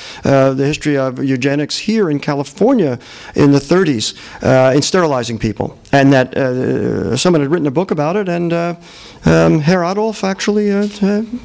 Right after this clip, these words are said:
enjoyed this book. And so, as you say, uh, uh, South America was also, because of its dictatorships and so on, um, prone to this sort of thing. And, um, all I have to do is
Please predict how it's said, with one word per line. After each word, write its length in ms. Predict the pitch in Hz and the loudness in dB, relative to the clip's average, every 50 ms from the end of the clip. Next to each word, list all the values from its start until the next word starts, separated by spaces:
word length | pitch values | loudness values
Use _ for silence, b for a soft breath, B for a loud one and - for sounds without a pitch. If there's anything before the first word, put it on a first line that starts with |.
| - - - - | -14 -14 -8 -4
enjoyed 260 | - 254 - 285 285 185 | 0 2 4 4 4 4
this 140 | 147 117 | 4 2
book. 280 | - - 110 104 - B B B B B B B | 2 2 0 0 -2 B B B B B B B
And 160 | - 170 170 165 | 2 2 2 4
so, 260 | - - 196 170 165 | 4 4 4 4 4
as 120 | 156 143 | 4 2
you 100 | 156 160 | 0 -2
say, 440 | 151 - 214 185 143 131 147 156 - - | -2 -2 -2 0 0 -2 -2 -4 -4 -4
uh, 60 | 143 | -2
uh, 680 | 135 131 127 127 127 135 135 - 127 123 120 120 123 120 | -2 -2 -2 -2 -4 -4 -4 -2 -2 -2 -2 -2 -2 -2
South 280 | - - 123 117 - | -2 -2 -4 -2 -2
America 520 | - 123 123 123 120 117 - - 113 110 107 | -2 0 0 0 -2 -2 -4 -4 -4 -4 -4
was 600 | - - - 110 107 110 113 117 113 107 - 127 | -6 -4 -2 -2 0 0 0 0 0 0 0 0
also, 440 | 113 110 - - - 104 107 110 | -2 -2 -2 -2 -2 -2 -2 -2
because 360 | 104 - 110 104 - 113 107 113 | -2 -2 -2 -2 -2 -2 -2 -2
of 80 | 107 | -2
its 140 | 113 - - | -2 -2 -2
dictatorships 720 | - 120 - - 113 107 101 101 95 - 107 - - - | -2 -2 0 2 2 2 2 0 0 -2 -4 -4 -4 -4
and 120 | - 101 101 | -4 -2 0
so 160 | - 107 104 | 0 0 0
on, 160 | 104 104 104 B B B B B B B B - - | 0 -2 -4 B B B B B B B B -2 0
um, 280 | 104 107 107 110 110 104 B B B B - | 2 4 4 4 4 2 B B B B -2
prone 220 | - - 120 113 | 0 2 4 4
to 100 | 107 110 | 4 4
this 140 | 104 107 104 | 4 2 2
sort 220 | - - 107 101 104 | 0 0 -2 -2 -2
of 60 | 98 | -2
thing. 260 | - 151 165 202 226 | 0 0 2 2 0
And, 260 | 185 160 156 156 151 | 0 0 0 0 0
um, 380 | 156 160 160 160 165 160 156 147 - - - - - - - - - - - - - - | 0 0 0 0 -2 -2 -2 -4 -8 -14 -20 -20 -20 -20 -20 -20 -18 -16 -14 -6 0 2
all 120 | - 110 127 | 4 4 6
I 80 | 135 | 6
have 160 | 139 151 156 147 | 4 4 4 4
to 100 | - 143 | 4 4
do 200 | 147 156 165 175 | 6 6 4 4
is 420 | 170 165 165 - - - - - | 4 2 0 -2 -4 -6 -8 -10